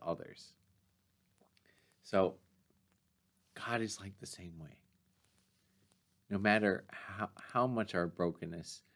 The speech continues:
affects our world around us, no matter how much we sin and fall away and fall short from those grand expectations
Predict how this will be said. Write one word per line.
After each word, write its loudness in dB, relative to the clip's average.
affects -4
our 0
world 4
around -6
us, -18
no 2
matter 6
how -2
much 0
we -2
sin -4
and -8
fall 6
away 4
and -10
fall 4
short 2
from -6
those 0
grand 0
expectations -2